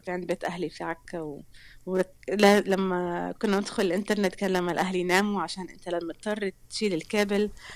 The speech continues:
من، آه، من التليفون وتشبكه على، على جهاز اللابتوب، على جهاز الحاسوب، عفوًا، اللابتوب كان. <laughs> أظن الكلام ده كان في ألفين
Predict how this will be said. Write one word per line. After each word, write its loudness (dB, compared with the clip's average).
من، 4
آه، -2
من -2
التليفون 2
وتشبكه 0
على، 2
على 0
جهاز 0
اللابتوب، -2
على 4
جهاز 0
الحاسوب، -6
عفوًا، -4
اللابتوب -10
كان. -12
<laughs> -2
أظن 10
الكلام 2
ده -2
كان -6
في -4
ألفين -4